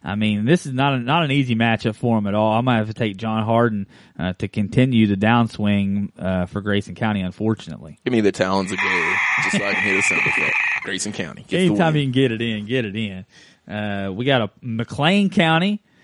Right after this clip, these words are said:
Speaker 1: This has kinda got a little bit of an underlying storyline. McLean County's coming over to Eagle Arena to take on their former coach. I know there's a, I've seen a little bit of Twitter buzz. I mean,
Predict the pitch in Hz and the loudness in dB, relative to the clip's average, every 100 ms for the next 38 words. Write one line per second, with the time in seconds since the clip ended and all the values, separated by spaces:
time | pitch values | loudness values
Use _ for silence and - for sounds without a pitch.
0 | _ 156 214 - - 214 147 127 123 120 | _ -2 -2 -2 0 2 4 4 4 4
1 | 117 110 113 113 107 104 104 - 120 110 | 4 2 2 2 2 2 0 0 2 2
2 | 104 123 160 120 143 139 143 147 151 151 | 2 -2 -2 -2 2 2 2 2 2 2
3 | - 139 135 131 123 120 135 139 131 123 | 0 2 4 4 2 2 2 2 4 4
4 | 120 135 165 156 135 127 123 120 107 - | 2 2 0 0 0 0 0 0 -2 -4
5 | 143 139 110 - - 147 170 - - - | -4 -4 -6 -8 -6 -4 -6 -16 -20 -12
6 | 175 156 127 120 _ _ _ _ _ - | 0 2 2 0 _ _ _ _ _ -16
7 | - 214 160 127 110 98 - 101 87 90 | -8 -4 -2 -2 -4 -8 -8 -6 -2 0
8 | 104 160 139 110 101 | 0 0 -2 -2 -2